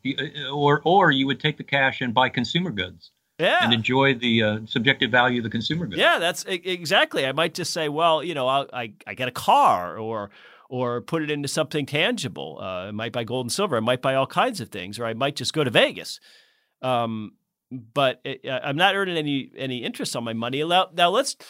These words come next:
Speaker 2: let's take that into the negative interest rate territory, where, which we've, we've actually seen in Europe. May, I mean, is there an argument that a big institutional investor, let's say a, a pension fund, a university, somebody,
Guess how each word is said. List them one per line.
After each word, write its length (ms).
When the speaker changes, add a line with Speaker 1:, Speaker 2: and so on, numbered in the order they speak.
Speaker 2:
let's 180
take 260
that 220
into 380
the 120
negative 680
interest 480
rate 220
territory, 640
where, 260
which 300
we've, 260
we've 200
actually 400
seen 340
in 120
Europe. 280
May, 260
I 140
mean, 180
is 140
there 120
an 60
argument 380
that 100
a 60
big 320
institutional 640
investor, 500
let's 200
say 220
a, 160
a 80
pension 480
fund, 540
a 80
university, 680
somebody, 380